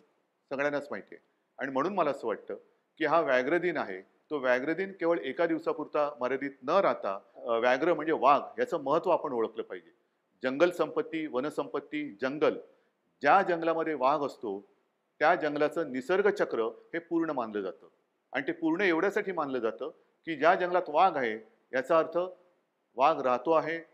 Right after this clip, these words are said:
व्यवस्थित आहे, म्हणजे त्याला आवश्यक असणारा, ज्याला प्रे बेस म्हणतो,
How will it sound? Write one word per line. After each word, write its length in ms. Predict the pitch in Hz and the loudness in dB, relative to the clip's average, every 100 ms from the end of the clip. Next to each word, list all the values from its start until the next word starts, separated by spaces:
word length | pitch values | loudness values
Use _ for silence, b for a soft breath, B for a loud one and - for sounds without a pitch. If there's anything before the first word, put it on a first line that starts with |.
| _ _ _ _ _ _ | _ _ _ _ _ _
व्यवस्थित 440 | 101 131 175 180 175 | -2 2 2 0 -2
आहे, 440 | 160 151 160 - _ - | 0 -2 -6 -12 _ -6
म्हणजे 180 | 139 139 | -4 2
त्याला 380 | 135 165 175 170 | 4 4 2 0
आवश्यक 400 | 131 147 165 156 | 0 0 -2 -2
असणारा, 340 | 131 160 160 | -2 0 0
ज्याला 200 | 147 147 | 0 0
प्रे 300 | 147 - 165 | -2 0 2
बेस 200 | 180 190 151 | 2 0 -4
म्हणतो, 400 | 120 104 90 | -8 -8 -10